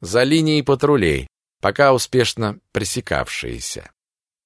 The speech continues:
Никаких признаков серьёзной тревоги сначала не было. Из Такисики до сих пор не поступило доклада о ситуации. Но и поводов для беспокойства с той стороны тоже не было.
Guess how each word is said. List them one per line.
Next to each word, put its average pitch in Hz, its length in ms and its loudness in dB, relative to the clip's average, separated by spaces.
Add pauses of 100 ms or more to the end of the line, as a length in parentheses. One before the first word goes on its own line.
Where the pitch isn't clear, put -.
(140)
Никаких 151 520 -2
признаков 131 580 0
серьёзной 113 600 0
тревоги 135 520 0
сначала 120 540 -2
не 131 240 -2
было. 65 360 -6 (920)
Из 175 180 0
Такисики 139 880 -4 (400)
до 101 120 -4
сих - 280 -6
пор 143 240 2
не 117 140 -2
поступило 127 640 -2
доклада 123 540 2
о 113 60 2
ситуации. - 960 -4 (560)
Но 123 200 0
и 190 120 0
поводов 160 560 4
для 135 140 2
беспокойства 117 840 2
с - 100 -4
той 135 200 2
стороны 135 460 0
тоже 120 360 0
не 80 200 -2
было. 60 360 -10